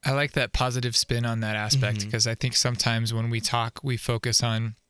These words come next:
Speaker 1: how individualism can be damaging
Speaker 2: Mm-hmm.
Speaker 1: in terms of, uh, collective success. But I
Speaker 2: Mm-hmm.
Speaker 1: think you put a really positive spin on that in
Speaker 2: Mm-hmm.
Speaker 1: saying that that really does help people develop the tools to be successful in a
Speaker 2: Mm-hmm.
Speaker 1: world that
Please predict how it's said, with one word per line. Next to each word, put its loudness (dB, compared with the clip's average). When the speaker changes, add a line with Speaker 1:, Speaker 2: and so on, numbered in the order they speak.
Speaker 1:
how 0
individualism 2
can -2
be 2
damaging 0
Speaker 2:
Mm-hmm. -4
Speaker 1:
in 0
terms 2
of, -4
uh, -2
collective 0
success. 2
But 4
I 2
Speaker 2:
Mm-hmm. 0
Speaker 1:
think 0
you 0
put 0
a 0
really 0
positive -2
spin 0
on 0
that 0
in 2
Speaker 2:
Mm-hmm. 4
Speaker 1:
saying 2
that -4
that 0
really 0
does 0
help -2
people -2
develop -2
the -4
tools 0
to 0
be 0
successful -2
in 0
a 0
Speaker 2:
Mm-hmm. 0
Speaker 1:
world 0
that -2